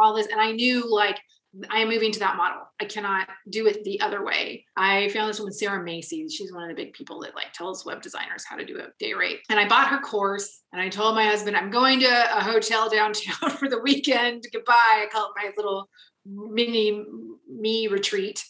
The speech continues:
And I watched that course and I mapped out the way I did it. And I had a goal, like, before the end of the year, I'm going to a strictly day rate model. And I tried it again, sort of a test thing. My, my husband's cousin is a biologist. And it's always that sticky situation where a family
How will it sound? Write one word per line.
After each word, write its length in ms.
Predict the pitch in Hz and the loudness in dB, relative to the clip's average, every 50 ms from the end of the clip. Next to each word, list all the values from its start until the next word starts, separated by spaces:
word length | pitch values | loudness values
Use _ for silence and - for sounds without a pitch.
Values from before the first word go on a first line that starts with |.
| _ _ - | _ _ 2
And 140 | 208 214 226 | 4 4 6
I 180 | 240 254 247 | 6 4 6
watched 300 | 240 240 247 254 - - | 6 6 6 6 4 2
that 200 | - 269 269 262 | 2 2 2 2
course 380 | - - 240 240 240 247 247 - | 2 2 4 4 4 2 2 -2
and 100 | - 208 | -2 -2
I 120 | 202 202 | 0 0
mapped 520 | 196 196 196 196 202 196 208 226 233 233 254 | -2 -4 -6 -4 -2 2 2 2 2 2 2
out 200 | 240 226 220 226 | 2 2 2 0
the 80 | 220 | -2
way 160 | 208 208 202 202 | -2 -2 -2 -2
I 100 | 196 196 | -4 -4
did 160 | 196 196 196 | -4 -4 -4
it. 80 | 208 | -4
And 80 | 208 208 | -4 -4
I 60 | 190 | -6
had 160 | 190 196 190 | -6 -6 -6
a 100 | 190 185 | -8 -8
goal, 300 | 185 190 190 190 190 190 | -6 -4 -2 0 0 0
like, 200 | 185 175 170 175 - | 0 -2 -2 -4 -8
before 360 | 175 - - _ - 196 190 | -14 -16 -14 _ -8 -8 -6
the 100 | 196 - | -6 -6
end 120 | 185 190 | -6 -6
of 80 | 196 185 | -6 -6
the 40 | 185 | -6
year, 300 | 180 170 170 180 185 - | -6 -4 -4 -4 -4 -4
I'm 140 | - 185 165 | -6 -8 -10
going 160 | - - - - | -12 -12 -10 -10
to 60 | - | -10
a 40 | - | -10
strictly 400 | - - - 180 - - 180 170 | -10 -10 -10 -10 -8 -8 -8 -8
day 180 | - 80 87 - | -6 -6 -6 -4
rate 220 | - 87 - - | -4 -6 -8 -6
model. 440 | - - - - - - - - _ _ _ _ _ _ _ _ _ _ _ _ _ | -6 -6 -6 -6 -6 -10 -12 -14 _ _ _ _ _ _ _ _ _ _ _ _ _
And 420 | 190 196 196 196 196 196 190 202 - | -2 0 2 4 4 2 2 0 0
I 160 | - 202 214 208 | 2 2 4 2
tried 540 | 214 - - 233 208 196 214 233 269 285 | 0 -2 0 4 4 6 6 6 4 4
it 240 | 294 302 302 302 - - | 2 2 2 0 -2 -6
again, 460 | 220 202 214 226 247 269 269 269 262 | -6 0 2 4 6 6 4 4 0
sort 160 | 247 262 226 | 0 -2 -2
of 100 | 214 202 | -2 -4
a 40 | 202 | -6
test 300 | - - 214 254 - - - | -4 -2 -2 -2 -2 -4 -6
thing. 240 | - 294 285 269 247 | -6 -6 -4 -4 -4
My, 320 | 208 190 185 190 185 180 - | -4 -4 -6 -6 -8 -10 -10
my 440 | 202 190 180 180 180 175 175 180 175 - - - | -8 -8 -8 -6 -6 -8 -8 -10 -12 -14 -12 -8
husband's 380 | - 202 196 - 220 202 196 - | -6 -6 -4 -4 -6 -6 -6 -8
cousin 280 | - - 202 190 208 196 | -6 -6 -6 -6 -6 -6
is 100 | 185 185 | -8 -6
a 40 | |
biologist. 880 | 165 165 175 202 226 240 - - - 175 170 190 - - - - - _ _ - | -4 0 4 6 6 6 4 2 -2 -4 -6 -8 -12 -14 -18 -20 -20 _ _ 0
And 140 | 254 262 | 4 4
it's 160 | 269 269 269 320 | 4 4 4 4
always 200 | 330 330 311 285 | 4 4 4 4
that 160 | 262 - - | 4 2 2
sticky 260 | - 285 277 277 262 | -2 -2 -2 -2 -4
situation 760 | - 269 247 - 226 214 196 190 190 208 202 247 226 226 220 | -4 -4 -4 -2 -2 0 0 0 0 0 0 0 -2 -2 -4
where 180 | 214 202 190 196 | -4 -2 -2 -2
a 60 | 190 | -4
family 540 | 190 - 196 185 190 196 196 196 202 202 | -4 -4 -2 -2 -2 -2 -2 -4 -6 -8